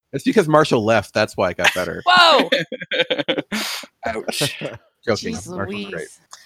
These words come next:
Speaker 1: Um, so we got a lot of shenanigans. We got a full house. We got a good topic. So, uh, w-, let's talk about the first thing on Seiji's board here,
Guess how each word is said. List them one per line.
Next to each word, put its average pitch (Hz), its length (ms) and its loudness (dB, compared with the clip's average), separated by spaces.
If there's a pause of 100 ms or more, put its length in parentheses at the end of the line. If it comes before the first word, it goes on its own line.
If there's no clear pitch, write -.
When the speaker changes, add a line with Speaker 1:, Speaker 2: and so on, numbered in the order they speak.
(280)
Speaker 1:
Um, 127 580 6
so 143 400 4
we 143 140 -2
got 143 100 2
a 127 40 2
lot 120 180 4
of 131 60 -4
shenanigans. 123 540 -4
We 120 40 -8
got 107 100 -2
a - 20 -12
full 123 320 -4
house. 113 460 -2
We 113 80 -4
got 101 320 0
a 92 80 -6 (140)
good 120 180 -4
topic. 123 520 -2
So, 101 580 -2 (460)
uh, 110 200 4
w-, 131 280 0
let's 135 280 2
talk 143 260 0
about 120 300 0
the 120 60 -10
first - 280 -4
thing 117 120 -4
on 101 100 -2
Seiji's 101 580 -6
board 107 400 0
here, 95 380 -4